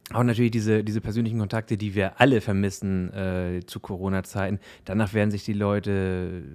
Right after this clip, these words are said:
also sehen sich die Leute und deswegen werden sie auch gerne wieder ins Büro kommen. Und ich vermute mal, dass es mehr auf so eine Teillösung, äh, hinauslaufen wird, dass also in Zukunft natürlich die, die Chefs mehr oder die Betriebe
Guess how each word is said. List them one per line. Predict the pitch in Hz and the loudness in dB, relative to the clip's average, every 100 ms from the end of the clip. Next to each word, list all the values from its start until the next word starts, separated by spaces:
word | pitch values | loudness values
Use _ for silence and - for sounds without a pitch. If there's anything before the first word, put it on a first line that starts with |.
| - | -14
also | 92 87 | -10 -10
sehen | 85 90 92 117 | -8 -2 0 0
sich | 107 | -2
die | - | -4
Leute | 104 101 95 | -2 -2 -2
und | 92 | -6
deswegen | 92 101 95 101 | -6 -4 -4 -4
werden | 98 | -4
sie | 92 | -6
auch | - - | -10 -8
gerne | 98 | -6
wieder | 95 92 | -4 -6
ins | - | -6
Büro | 104 | -6
kommen. | 104 107 - - - | -4 -4 -6 -18 -6
Und | 110 - | -6 -2
ich | 139 127 | -4 0
vermute | 127 120 127 123 | 4 4 4 2
mal, | 120 117 117 113 | 2 4 4 2
dass | 107 101 | 0 -2
es | 110 - - - _ | -4 -8 -12 -20 _
mehr | 101 104 107 | 0 2 2
auf | 104 | -2
so | - | -2
eine | 104 104 98 - _ - | 0 0 -2 -8 _ -6
Teillösung, | 104 104 117 110 113 113 104 110 107 107 95 | 0 2 4 4 4 2 2 2 2 0 -2
äh, | 104 98 | -2 -2
hinauslaufen | 98 101 107 - 104 98 101 | 0 0 -2 -2 -6 -6 -4
wird, | 104 98 | -4 -4
dass | - | -6
also | 95 98 | -6 -4
in | 98 | -4
Zukunft | 104 98 | -6 -6
natürlich | 95 92 - | -6 -8 -6
die, | 101 92 | -6 -6
die | 87 95 | -8 -10
Chefs | 107 - 107 - | -10 -6 -6 -6
mehr | 104 101 90 95 90 | -10 -8 -6 -6 -6
oder | 101 92 | -8 -6
die | 92 | -6
Betriebe | 95 - 101 | -6 -6 -8